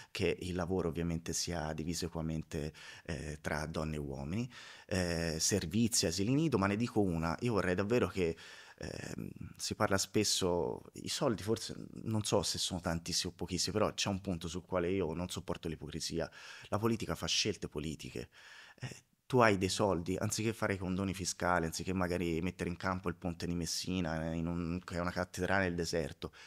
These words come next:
costruisci una politica per la quale tu dici: "Per i primi mille giorni di vita di un bambino o di una bambina, lo Stato si prenderà cura di quella bambina e di quel bambino", attraverso pa-, eh, il, il fatto che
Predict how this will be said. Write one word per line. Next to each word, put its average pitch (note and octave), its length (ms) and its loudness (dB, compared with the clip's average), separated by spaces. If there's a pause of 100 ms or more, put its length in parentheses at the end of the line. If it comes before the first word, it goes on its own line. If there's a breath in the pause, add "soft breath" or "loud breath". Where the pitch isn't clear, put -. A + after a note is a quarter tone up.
(220 loud breath)
costruisci - 500 0
una F#2 100 0
politica F2+ 380 0
per E2+ 100 -2
la E2+ 120 0
quale F#2+ 260 2
tu F2 120 -4
dici: F2 240 -2
"Per F#2+ 120 -4
i G2 80 -2
primi A#2 360 0
mille G#2 300 4
giorni G2+ 340 0
di F#2 100 -4
vita F#2+ 200 0
di F2 80 0
un E2+ 100 0
bambino F2+ 360 0
o - 20 -2
di F2 100 -4
una E2 180 -2
bambina, F#2+ 520 -2 (240 loud breath)
lo F#2+ 120 2
Stato A2 360 2
si - 120 -2
prenderà F2+ 360 -2
cura F2+ 280 -2
di D#2+ 80 -8
quella D#2 200 -2
bambina D2+ 360 -4
e - 20 -6
di D2+ 80 -8
quel D#2 160 -6
bambino", C2+ 480 -8 (400 soft breath)
attraverso G2 480 0
pa-, F#2+ 160 0
eh, F2+ 120 -2
il, E2+ 220 0
il F#2+ 100 -2
fatto - 300 -2
che - 340 -2